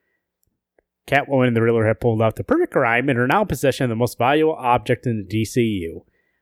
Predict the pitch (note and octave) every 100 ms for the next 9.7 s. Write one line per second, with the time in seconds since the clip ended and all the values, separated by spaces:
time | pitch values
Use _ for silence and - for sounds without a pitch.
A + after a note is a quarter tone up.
0 | _ _ _ _ _ - - - - _
1 | _ _ _ _ - _ C#3+ A2+ C3+ C3+
2 | G2 - B2 G2 G2 - - - - _
3 | E4 - _ _ - _ - - - -
4 | - - - - F3+ C#3+ C3 B2+ - D3+
5 | G#3 F#3 - - - D#3 C#3+ D3+ C3 C#3
6 | C3 A#2+ A#2 G#3 A3+ A3+ E3 A#2 A2 G#2
7 | G2 G#2+ G#2 - - - _ _ _ _
8 | - A#2 A2+ A2 G#2+ G#2+ G#2+ G2 G#2 -
9 | B2+ A2 A2+ - B2+ - -